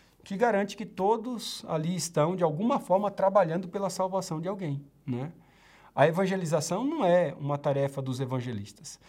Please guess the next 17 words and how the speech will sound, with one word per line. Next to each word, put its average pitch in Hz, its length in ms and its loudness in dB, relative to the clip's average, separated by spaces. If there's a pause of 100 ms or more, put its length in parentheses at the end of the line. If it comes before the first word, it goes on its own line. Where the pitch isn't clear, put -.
(180)
Embora 160 500 4
o 262 60 -2
dom 151 320 0
de 123 120 -2
evangelistas 143 640 -4
possa 143 320 -4
ser 139 140 -6
de 131 100 -4
alguns, 135 440 0 (300)
o 139 100 0
dom 127 300 2
da 151 100 0
evangelização 156 760 -2
é 135 40 0
de 143 120 -4
todos, 233 580 -2 (220)
né? 143 300 -2